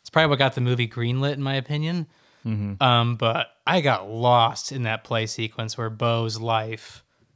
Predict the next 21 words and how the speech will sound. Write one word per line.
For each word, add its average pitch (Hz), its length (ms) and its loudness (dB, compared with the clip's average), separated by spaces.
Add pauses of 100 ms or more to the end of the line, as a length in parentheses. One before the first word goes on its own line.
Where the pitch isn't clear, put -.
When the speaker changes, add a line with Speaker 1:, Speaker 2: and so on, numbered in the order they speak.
(160)
Speaker 1:
took 131 140 -4
a 120 40 -4
completely 123 380 -4
different 113 580 -8
turn. 104 520 -8 (340)
Speaker 2:
Mm-hmm. 107 420 -2
Speaker 1:
And 117 140 -2
we 117 100 -2
go 127 120 -2
through 127 140 -6
this 117 140 -4
huge 131 460 -2
animation, 113 680 -2
and 113 140 -6
you 113 120 -4
have 120 120 0
the 117 80 -6
narration 117 680 -4
going 113 220 -6
over 120 380 -2
it. 117 280 -2